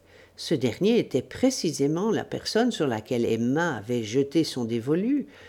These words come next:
pour faire oublier à Harriet son jeune fermier.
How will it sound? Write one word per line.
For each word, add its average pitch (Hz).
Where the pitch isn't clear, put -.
pour 180
faire -
oublier 196
à 117
Harriet 175
son -
jeune 156
fermier. 113